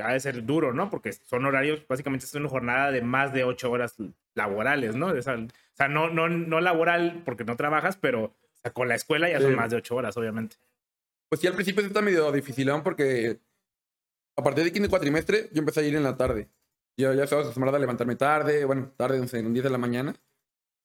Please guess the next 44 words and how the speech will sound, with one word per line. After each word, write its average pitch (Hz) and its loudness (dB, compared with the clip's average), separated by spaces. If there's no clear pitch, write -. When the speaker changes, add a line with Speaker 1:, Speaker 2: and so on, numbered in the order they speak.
Speaker 2:
Y 160 0
a, 135 2
iba 143 2
a - 4
la 139 2
escuela 139 2
a 131 2
la 123 2
una, 135 2
dos 127 2
de 127 2
la 120 -4
tarde. 147 0
Pues - -20
cuando 143 2
empieza, 165 0
pues 139 -2
sí 143 2
era 143 4
como 139 0
que 120 -2
levantarte 120 0
a 175 2
las 151 0
siete 151 -2
de 165 2
la 160 2
mañana 139 0
para 117 -2
llegar 120 2
a 151 4
las 151 0
ocho 156 0
al 156 0
trabajo, 160 0
bueno, 127 0
a - 0
las 113 -4
prácticas. 143 -2
Llegas 131 0
a 147 4
la 135 4
una, 151 0
comes, 165 0